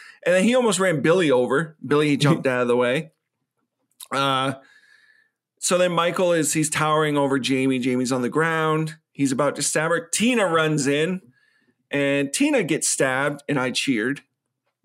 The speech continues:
Speaker 2: Y-,
Speaker 1: It's
Speaker 2: yeah.
Speaker 1: like, "Oh, thank God." <laughs>
Speaker 2: Yeah.
Speaker 1: Jesus, thank
Speaker 2: At lea-,
Speaker 1: you.
Speaker 2: this is, this is the one moment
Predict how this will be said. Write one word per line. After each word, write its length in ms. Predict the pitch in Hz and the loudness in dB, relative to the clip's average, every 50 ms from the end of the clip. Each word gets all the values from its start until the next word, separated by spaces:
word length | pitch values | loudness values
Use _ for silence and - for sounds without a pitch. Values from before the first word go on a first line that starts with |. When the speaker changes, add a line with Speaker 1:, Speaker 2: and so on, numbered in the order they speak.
| _ | _
Speaker 2:
Y-, 420 | - 160 135 165 185 175 - 147 143 _ _ - | -8 -6 -6 -6 -6 -6 -8 -10 -12 _ _ -4
Speaker 1:
It's 280 | 151 156 147 147 - | -4 -2 -2 -2 -2
Speaker 2:
yeah. 80 | 117 147 | 0 0
Speaker 1:
like, 200 | 131 107 104 98 - - - | 0 0 -2 -4 -8 -8 -4
"Oh, 140 | - 135 131 | -4 -4 -2
thank 240 | 123 - 117 85 - | -2 -4 -6 -6 -6
God." 300 | - 73 62 73 78 - _ _ _ - | -8 -8 -8 -10 -12 -14 _ _ _ -10
<laughs> 120 | 135 - - - - - _ _ - - - - | -10 -10 -10 -18 -20 -20 _ _ -8 -8 -8 -4
Speaker 2:
Yeah. 300 | - 240 226 226 226 220 | -2 -2 -2 0 0 -2
Speaker 1:
Jesus, 300 | 233 202 226 220 208 - _ - - - - - - - _ _ _ - | -2 -2 -2 -4 -6 -8 _ -20 -20 -18 -18 -18 -18 -20 _ _ _ -4
thank 200 | - - - - | -2 0 2 2
Speaker 2:
At 80 | 160 175 | 2 2
lea-, 120 | 226 - | 2 2
Speaker 1:
you. 160 | - 123 - 175 | 2 2 2 0
Speaker 2:
this 220 | 220 247 - - | 0 -2 -2 -2
is, 240 | 262 247 233 175 151 | -2 -2 -2 -4 -6
this 300 | - 151 196 202 - - | -2 0 0 0 0 0
is 240 | - 185 185 170 147 | 0 0 0 0 -2
the 180 | 147 175 170 156 | -2 0 0 2
one 600 | 139 135 139 147 147 151 156 165 175 190 208 202 | 2 2 2 4 6 6 6 6 6 4 2 2
moment 600 | 190 165 151 135 113 95 85 87 - - - - | 0 2 0 0 -2 -6 -10 -12 -12 -16 -20 -20